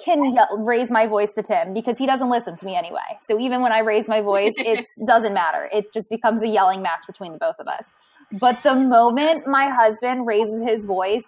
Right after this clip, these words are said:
Speaker 1: and goes from a zero to one hundred, I literally get so offended, and I look at Drew and I'm like, "You do not talk to him like that."
Speaker 2: <laughs>
Speaker 1: And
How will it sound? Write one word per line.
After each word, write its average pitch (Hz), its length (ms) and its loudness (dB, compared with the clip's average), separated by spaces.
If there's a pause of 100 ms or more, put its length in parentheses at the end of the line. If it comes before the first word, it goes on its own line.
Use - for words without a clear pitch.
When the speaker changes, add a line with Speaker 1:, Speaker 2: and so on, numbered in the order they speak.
Speaker 1:
and 202 200 -6
goes 214 280 0
from 214 240 -2
a 208 80 -2
zero 202 420 0 (100)
to 240 120 -4
one 196 200 0
hundred, 233 540 -4 (500)
I 254 200 6
literally 269 760 2 (140)
get 247 220 6 (100)
so 226 360 2
offended, 208 480 -2 (220)
and 226 140 2
I 208 60 4
look 202 320 -2
at 220 100 -8
Drew 277 220 -2
and 254 80 0
I'm 240 100 0
like, 208 220 0
"You 226 140 0
do 403 140 6
not 226 180 6 (100)
talk 370 220 0
to 349 80 -2
him 226 180 0
like 151 200 -2
that." - 240 -2 (380)
Speaker 2:
<laughs> 427 960 -2
Speaker 1:
And 254 220 2